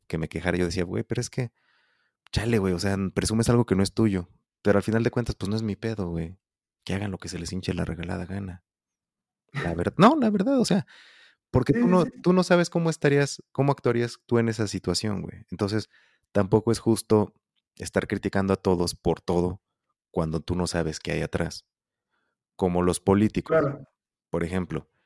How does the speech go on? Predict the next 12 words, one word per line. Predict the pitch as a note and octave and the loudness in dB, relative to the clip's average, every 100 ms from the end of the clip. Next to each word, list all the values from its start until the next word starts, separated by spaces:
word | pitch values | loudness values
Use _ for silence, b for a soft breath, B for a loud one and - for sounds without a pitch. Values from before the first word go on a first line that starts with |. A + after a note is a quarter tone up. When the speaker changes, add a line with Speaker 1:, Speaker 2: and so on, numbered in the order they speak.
| _ _ _ _ _ | _ _ _ _ _
Speaker 1:
de | - F#2 | -10 -6
repente | F2+ F#2 G#2 G2+ | -4 -2 -2 2
hablaba | A#2 A2+ A2 A2+ A2+ A2 - | 4 4 4 4 4 2 -2
yo, | F#2+ F#2 F#2 | -2 2 2
este, | F2 - F2 D#2+ D2+ - _ _ _ | 0 -4 -4 -4 -8 -16 _ _ _
con | - F#2 | 0 2
mi | E2+ | 4
familia | E2 F2 F2+ E2 D#2 D#2 - | 4 4 4 2 -2 -4 -10
acerca | D#2 F2 - F2 | -4 -2 0 0
de | |
la | E2 | 0
corrupción, | - - D#2 - D2+ D2 - | -2 -6 -6 -6 -6 -8 -20